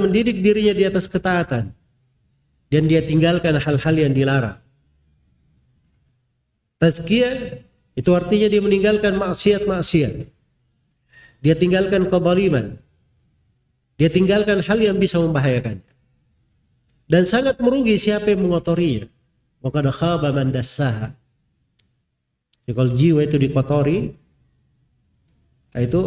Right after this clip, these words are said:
merugi sekali. Karena itu dosa-dosa dan maksiat itu, naudzubillah, pengaruhnya besar sekali dalam kehidupan.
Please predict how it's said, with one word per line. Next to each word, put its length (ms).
merugi 480
sekali. 320
Karena 160
itu 160
dosa-dosa 480
dan 160
maksiat 480
itu, 400
naudzubillah, 720
pengaruhnya 440
besar 360
sekali 360
dalam 320
kehidupan. 480